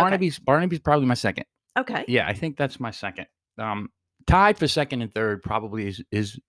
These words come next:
Speaker 1: Barnaby Jones and Streets of San Francisco.
Speaker 2: I knew all three, baby.
Speaker 1: Yep.
Speaker 2: I knew what you were gonna say.
Speaker 1: That's
Speaker 2: Okay.
Speaker 1: probably the top three. And, and
Speaker 2: Okay.
Speaker 1: Barnaby Jones and Streets of San Francisco, again, for the same reasons.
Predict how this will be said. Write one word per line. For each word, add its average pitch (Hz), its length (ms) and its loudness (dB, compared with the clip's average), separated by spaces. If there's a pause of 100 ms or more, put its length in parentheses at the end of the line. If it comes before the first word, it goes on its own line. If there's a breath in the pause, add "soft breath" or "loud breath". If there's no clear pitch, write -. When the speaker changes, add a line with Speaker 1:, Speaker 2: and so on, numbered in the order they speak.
Speaker 1:
Barnaby 123 280 4
Jones 117 360 4 (520 soft breath)
and 107 140 4
Streets 113 300 -2
of - 60 -12
San 104 140 -6
Francisco. 92 420 -12 (500)
Speaker 2:
I 156 100 -6
knew 160 180 -6
all 156 160 -8
three, 151 220 -8
baby. 151 200 -4
Speaker 1:
Yep. 135 300 6
Speaker 2:
I 160 100 -6
knew 180 160 -4
what 202 160 -4
you 220 60 -4
were 208 60 -4
gonna 214 140 -4
say. 247 200 -8
Speaker 1:
That's 113 200 2
Speaker 2:
Okay. 185 80 -4
Speaker 1:
probably 123 560 2
the 110 100 -6
top 95 280 -2
three. 85 280 -8
And, 113 200 -2
and 120 140 0
Speaker 2:
Okay. - 60 0
Speaker 1:
Barnaby 156 260 2
Jones 143 260 2
and 120 60 -4
Streets 120 260 -6
of - 60 -16
San 117 100 -2
Francisco, 104 440 -4
again, 135 460 2
for 147 80 2
the 139 80 -2
same 185 220 2
reasons. 110 360 0